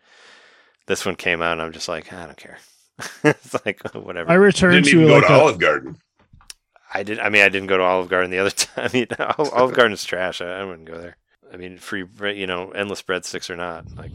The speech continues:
Speaker 1: I mean, I can't, I can't even really eat Italian anyway. Not even bad, bad Italian.
Speaker 3: Anybody interested in a Chuck E. Cheese movie?
Speaker 1: Oh wait, hold on. We got, we
Speaker 3: We're
Speaker 1: gotta
Speaker 3: getting
Speaker 1: say, we
Speaker 3: there.
Speaker 1: gotta say one more thing about Sonic Two, though.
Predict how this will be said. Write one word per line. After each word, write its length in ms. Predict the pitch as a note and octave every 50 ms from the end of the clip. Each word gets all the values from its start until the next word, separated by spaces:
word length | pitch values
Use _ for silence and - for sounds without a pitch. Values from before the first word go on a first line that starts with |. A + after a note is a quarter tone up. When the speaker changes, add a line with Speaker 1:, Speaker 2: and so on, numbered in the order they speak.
| - - - - - _ _ _ _ _ -
Speaker 1:
I 40 | A2
mean, 100 | G#2+ G#2
I 60 | G2
can't, 180 | - G2 F#2+
I 60 | F#2 E2
can't 240 | - - F2+ E2+
even 160 | D#2+ D#2+ D#2 D#2
really 220 | D#2+ D#2+ E2+ E2
eat 180 | E2 E2 F2 _ _ _ _ _ _ _ _ -
Italian 400 | - - F2 F2 E2+ E2+ E2+ F2
anyway. 260 | F2+ F2+ E2+ E2+ E2
Not 200 | E2+ F2+ E2+ E2
even 120 | F2 E2
bad, 300 | D#2+ F2 E2+ F#2 F2+ E2+ _ -
bad 180 | F2+ F2 F2
Italian. 340 | F2 - - E2+ E2+ F2+ F2+ _ _ _ _
Speaker 3:
Anybody 320 | B2+ B2+ B2+ A#2 A#2 A#2+ B2+
interested 420 | A#2+ - B2 A#2+ A#2 B2+ B2 B2
in 80 | A#2+ G#2+
a 80 | G2+ - - -
Chuck 320 | - - C3+ A#2+ - -
E. 80 | A#2+ A#2+
Cheese 320 | - - A#2+ A#2+ B2 A2
movie? 480 | A#2 B2 C3 B2+ B2 C3 C3+ C3 B2+ _ _ _ - _
Speaker 1:
Oh 80 | - B2+
wait, 160 | C3 B2+ A2+
hold 180 | B2 C3 C3 C3
on. 160 | B2 A2 G#2
We 80 | G#2+ G#2
got, 140 | A2 A#2+
we 60 | A#2 A#2
Speaker 3:
We're 60 | A#2
Speaker 1:
gotta 160 | A#2+ A#2+ A#2+
Speaker 3:
getting 60 | A2+ A#2+
Speaker 1:
say, 120 | B2+ A#2
we 80 | C3 B2+
Speaker 3:
there. 80 | B2 B2+
Speaker 1:
gotta 140 | C3+ C3+
say 100 | - C#3+ B2+
one 180 | A#2 A#2+ B2
more 120 | B2 B2 A2+
thing 160 | - B2+ A2+
about 220 | A2 G#2+ A2 G#2
Sonic 280 | - A2+ G#2+ G#2 G2+ -
Two, 160 | - A2+ G#2+
though. 220 | G2 F#2+ F2+ E2+